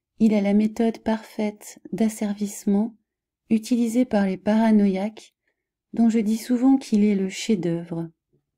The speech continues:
Bien entendu, un tel discours est traumatique et sidérant. Revendiquer le choix de la liberté, entre guillemets,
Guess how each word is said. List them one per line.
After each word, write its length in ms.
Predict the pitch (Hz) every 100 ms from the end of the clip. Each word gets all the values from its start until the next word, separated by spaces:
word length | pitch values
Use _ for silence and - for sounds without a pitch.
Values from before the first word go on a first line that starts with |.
| _ _ _ _ _ _ _ _ _ _ _ _ _ _ _ _ _ _ _ _ _ _ _ _
Bien 320 | - 196 214 202
entendu, 680 | 202 214 214 226 247 262 _ _ _ -
un 160 | 208 208
tel 240 | 208 202
discours 880 | 190 202 - - 247 254 247 - _ _
est 140 | 196 196
traumatique 1000 | - 233 220 220 - 233 247 - - _ _ -
et 140 | 185
sidérant. 640 | 175 - 208 185 180 175 175 _ _ _ _ _ _ _ _ _ _ _ _ _ _ _ _ _ _ -
Revendiquer 800 | 214 226 240 233 240 - 254
le 180 | 226 185
choix 480 | 180 - - 240 254
de 140 | 202
la 220 | 190 180 175
liberté, 760 | 196 190 202 - - 254 -
entre 300 | 214 202 -
guillemets, 540 | 190 196 202 220 262